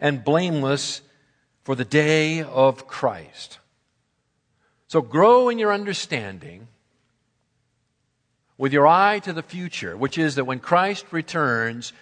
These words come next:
you will be blameless. This is important. It's not like we are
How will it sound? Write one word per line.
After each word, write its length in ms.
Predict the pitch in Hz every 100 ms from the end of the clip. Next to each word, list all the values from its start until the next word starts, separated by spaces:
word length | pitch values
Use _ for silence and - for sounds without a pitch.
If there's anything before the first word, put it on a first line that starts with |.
| _ -
you 240 | 151 156
will 640 | 160 151 147 143 135 135
be 480 | 131 113 107 104 101 _
blameless. 760 | 92 98 95 76 _ - - - _ _ _ _ _ _ _ _ _ _ _ _ _ _ _ _ _ _ _ -
This 220 | 131 165
is 160 | 190
important. 580 | 202 175 180 127 80 _ _ _ _ _ _ _ _ _ _ _ _ _ _ _ _ _ _ -
It's 200 | 147 143
not 240 | 175 233 240
like 280 | 226 214 170
we 180 | 185
are 220 | 160 127